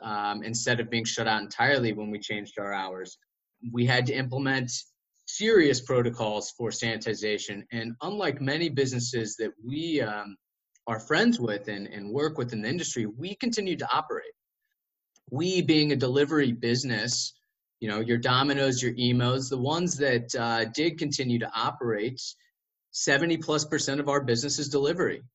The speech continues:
And I would say probably about ninety-nine percent of our business now, of course, is online.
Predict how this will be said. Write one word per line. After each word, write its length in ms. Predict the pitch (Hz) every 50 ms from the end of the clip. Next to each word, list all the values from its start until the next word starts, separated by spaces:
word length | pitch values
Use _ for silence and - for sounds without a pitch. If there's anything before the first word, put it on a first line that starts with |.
| _ _ _ _ -
And 300 | 110 110 110 - - - - - - - - - _ _ _ _ _ _ -
I 140 | - 113 120
would 220 | 120 131 135 131
say 420 | - - - 131 123 127 131 131 131
probably 600 | 131 - - 123 120 127 139 170 147 127 131 131
about 220 | 120 131 - 104 117
ninety-nine 720 | 117 120 123 139 139 127 123 120 117 120 123 143 160 147
percent 320 | 127 131 120 - 120 117
of 80 | 113 117
our 100 | 117 113
business 400 | 110 117 110 - 110 - - -
now, 300 | 110 110 127 156 185 151
of 140 | 110 - -
course, 360 | - 110 107 110 107 - -
is 120 | 110 110
online. 640 | 117 107 104 98 95 101 107 113 107 95 69 60